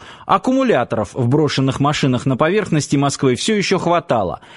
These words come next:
Хотя, конечно, их число значительно поуменьшилось со дня катаклизма,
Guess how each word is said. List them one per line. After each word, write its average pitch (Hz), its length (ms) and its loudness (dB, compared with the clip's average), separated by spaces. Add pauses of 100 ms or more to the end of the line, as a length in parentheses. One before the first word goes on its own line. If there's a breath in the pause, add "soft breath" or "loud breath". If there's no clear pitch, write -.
(200 loud breath)
Хотя, 175 440 0
конечно, 185 560 -2
их 175 360 -2
число 160 420 0
значительно 170 920 0
поуменьшилось 139 1200 0 (240 loud breath)
со - 200 0
дня 131 300 0
катаклизма, 104 760 -2